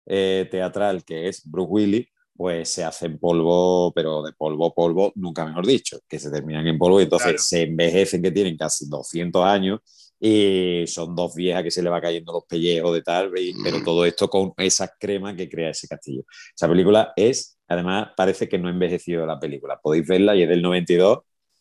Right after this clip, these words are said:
Speaker 1: ¿vale? Y es una peli de la, de apuntar. La muerte os sienta también.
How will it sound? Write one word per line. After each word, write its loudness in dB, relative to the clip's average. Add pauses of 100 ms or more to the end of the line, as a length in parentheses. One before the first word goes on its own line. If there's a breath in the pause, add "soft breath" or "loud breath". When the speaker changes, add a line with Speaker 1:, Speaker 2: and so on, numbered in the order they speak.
(140)
Speaker 1:
¿vale? 2
Y -4
es 0
una -6
peli 0 (520)
de -8
la, -4
de -8
apuntar. -6 (120)
La 0
muerte 2
os -4
sienta -4
también. -8